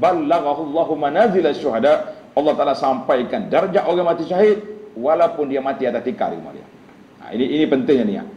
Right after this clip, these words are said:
Terutama sekali muslimat kita tu. Muslimat ni buat perancangan awal-awal lagi. Dia tahu dah dia tak boleh semaya dia Ramadan. Ha, tahu dah.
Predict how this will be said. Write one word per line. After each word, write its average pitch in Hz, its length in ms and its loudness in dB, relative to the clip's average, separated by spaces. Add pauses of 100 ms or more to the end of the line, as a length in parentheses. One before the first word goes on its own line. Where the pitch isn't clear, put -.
(440)
Terutama 165 400 0
sekali 160 240 0
muslimat 120 400 -4
kita 92 160 -8
tu. 73 160 -14 (400)
Muslimat 220 480 2
ni 220 80 2
buat 208 160 2
perancangan 175 480 0
awal-awal 113 400 2
lagi. 78 160 -12 (320)
Dia 180 160 2
tahu 202 160 6
dah 170 160 6
dia 160 80 4
tak 147 160 -2
boleh 147 80 -2
semaya 147 320 0
dia 135 240 0
Ramadan. 107 400 -4 (400)
Ha, 95 240 -6 (560)
tahu 170 320 2
dah. 127 80 -4